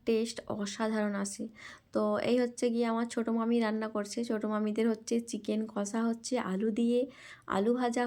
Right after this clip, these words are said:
হচ্ছে। আর আমার মানে মামা বাড়ির যে গাছের কলা মাজা, সেই মা-, মানে মাজা বলে, কেউ থোর বলে থাকে। তো যাই হোক, সে থোর চচ্চড়ি হবে, স্যালাড হবে, উম, ডাল হবে, অনেক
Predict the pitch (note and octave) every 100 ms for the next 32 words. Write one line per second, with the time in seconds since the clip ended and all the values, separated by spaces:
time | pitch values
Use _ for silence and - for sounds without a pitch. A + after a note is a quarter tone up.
0 | B3 A#3+ - C4 C4+ C#4 - - - -
1 | - G#3 G3+ - - G#3+ A#3+ B3 B3+ -
2 | A3 A3 A3 A3 G#3+ A3 A#3 A3+ B3 A#3
3 | - A#3+ G#3 G3 G#3+ - B3 B3 - -
4 | A3 A3 A3+ B3 B3+ A#3 C4 - - _
5 | - B3 A#3+ G#3 G3+ G3+ G#3 G#3 G#3+ G#3
6 | G#3+ A3 A3+ A3 G#3+ G#3+ A3 B3 B3 B3
7 | - A#3 A#3 A3 G#3+ G#3+ G#3 G3+ A3+ C#4
8 | - - - - _ G#3+ G3+ A3 A#3+ C4+
9 | - B3 A#3+ B3 A3+ A3+ A3 A3 A3 A3+
10 | A#3 A#3 A3+ A3+ A3+ G3+ G3 G3+ A3 G#3
11 | G#3+ G#3+ - - G3+ G3 G3 G3+ G3+ G#3+
12 | A3 G#3 A3 A3 A3+ _ _ _ _ _
13 | _ _ _ _ A#3+ C4